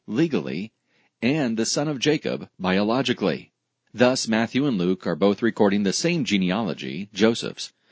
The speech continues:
but Luke follows the legal lineage, while Matthew follows the biological. Most conservative Bible scholars today take a different view, namely, that Luke is recording Mary's genealogy, and Matthew is recording Joseph's.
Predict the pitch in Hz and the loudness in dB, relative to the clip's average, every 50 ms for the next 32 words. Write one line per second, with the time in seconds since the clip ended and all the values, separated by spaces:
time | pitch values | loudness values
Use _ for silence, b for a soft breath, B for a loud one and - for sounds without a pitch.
0 | b b b b b b 127 131 117 120 143 180 175 - - 110 110 110 113 113 | b b b b b b 4 4 6 6 4 2 2 2 0 2 4 4 4 2
1 | 98 - 110 98 92 113 165 180 143 110 85 78 76 71 71 69 76 113 127 - | 2 2 2 2 4 2 2 2 2 0 0 0 -4 -6 -6 -6 -6 -6 -6 -8
2 | - _ _ _ _ _ _ _ _ - 107 113 110 101 113 139 147 139 - 110 | -12 _ _ _ _ _ _ _ _ 2 4 4 4 4 2 0 -2 -2 0 0
3 | 104 - - 90 82 78 80 85 80 - 95 92 98 98 95 95 101 110 101 101 | 0 2 0 0 0 0 -2 -4 -4 -2 0 0 2 2 2 2 0 0 0 -2
4 | 98 - 92 73 58 - - _ _ _ _ _ _ _ _ _ _ _ _ _ | -2 0 0 -2 -2 -6 -12 _ _ _ _ _ _ _ _ _ _ _ _ _
5 | _ 123 156 190 185 - - - 135 113 - - 160 143 110 113 101 98 90 - | _ 4 4 6 4 2 0 0 0 0 2 2 2 2 2 2 2 0 0 0
6 | - 127 135 117 120 107 - - 123 117 110 104 98 92 - - 104 90 101 98 | -2 -2 0 0 0 0 0 0 2 2 4 4 2 2 0 -4 -2 2 2 2
7 | 85 71 65 - - - _ - 160 160 - 151 120 120 165 - - 120 98 92 | 2 2 -2 -6 -10 -14 _ 0 0 0 2 -2 2 2 2 2 2 -2 0 2
8 | 120 123 113 87 76 64 62 - - _ _ _ _ _ _ - 101 120 139 127 | 4 4 4 4 4 0 -4 -8 -16 _ _ _ _ _ _ 0 0 2 2 2
9 | 90 69 65 80 95 b b b b b b _ 107 107 - - 101 131 156 151 | -2 -4 -6 -8 -10 b b b b b b _ 4 4 4 4 4 4 4 4
10 | - 156 113 104 101 98 - 120 110 107 110 113 117 113 - _ - 143 175 190 | 2 0 0 2 0 2 4 4 4 4 4 0 -2 -4 -8 _ -2 0 0 2
11 | 170 131 104 90 82 - - 98 107 95 90 85 80 73 67 67 65 - 71 67 | 2 2 2 0 0 -4 -2 0 2 2 2 0 -2 -4 -6 -8 -10 -10 -10 -10
12 | 52 52 - _ _ _ _ _ - 104 101 92 95 107 117 113 - 117 120 120 | -12 -14 -18 _ _ _ _ _ -2 0 2 2 4 2 2 2 0 0 0 0
13 | 107 - 107 95 - 107 95 85 90 104 95 110 101 92 - - 65 58 - - | 2 0 0 0 2 2 2 4 2 2 4 4 4 4 2 -2 -6 -6 -8 -10
14 | - | -12